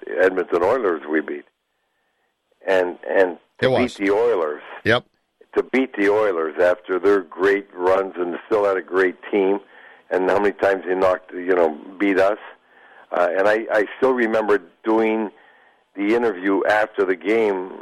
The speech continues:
Speaker 1: uh, the winning game there in the locker room, the exhilaration, uh, I felt and everybody else in there felt, but, uh, the feeling to knock them off,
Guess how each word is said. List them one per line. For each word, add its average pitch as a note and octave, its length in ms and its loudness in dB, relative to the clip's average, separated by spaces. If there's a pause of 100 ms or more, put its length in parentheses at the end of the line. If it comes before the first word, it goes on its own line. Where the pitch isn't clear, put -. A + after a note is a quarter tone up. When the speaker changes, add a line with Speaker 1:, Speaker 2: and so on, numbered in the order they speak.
(360)
Speaker 1:
uh, F2+ 280 0
the E2+ 140 0
winning F#2 440 0
game G#2+ 340 0
there F2 260 0
in F#2 200 -6
the E2+ 80 0
locker G2 420 0
room, E2 240 0 (180)
the F2 100 0
exhilaration, F#2 1040 -2 (800)
uh, F2 220 0
I G#2+ 240 2 (140)
felt F2 280 0
and F2+ 100 -2
everybody G2 300 0
else A2+ 260 0
in F#2+ 100 -6
there D#2+ 240 0
felt, E2 300 0
but, E2 300 -2
uh, D#2+ 240 0 (100)
the E2 100 -8 (160)
feeling G2+ 440 2 (600)
to F2+ 160 0
knock G#2 400 0
them G2 220 0
off, G#2+ 280 0